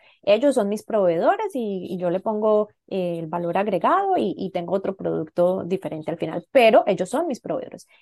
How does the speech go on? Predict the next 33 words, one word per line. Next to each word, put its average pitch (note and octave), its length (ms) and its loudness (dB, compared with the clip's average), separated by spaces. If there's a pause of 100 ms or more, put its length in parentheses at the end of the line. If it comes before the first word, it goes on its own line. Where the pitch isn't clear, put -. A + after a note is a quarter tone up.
Yo C4 300 2
tengo A#3 280 -4
ese A3 160 -4
alcance. G3+ 480 -6 (520)
Yo A#3 300 4
como C4+ 180 0
empleador F#3 460 -2
privado A3 320 -2
tengo A3+ 240 -6
el A#3 80 -4
alcance F#3+ 560 -6 (220)
a F#3+ 100 0
las F#3 160 -2
personas F#3 400 -4
que - 100 -6
están F#3+ 400 -4
en G3 140 -4
los F#3 140 -6
sectores F#3 520 -2
más F#3+ 220 -4
alejados F3 500 -6
del F#3 140 -8
país. - 360 -12 (1080)
Y A3 160 2
yo A#3 220 4
tengo F4 200 0
la D#4+ 120 2
capacidad F3+ 640 -2
de F3+ 220 2
obtener G3 680 -4
información A3+ 600 -6
sobre F3 260 -2
ciberseguridad B3 880 0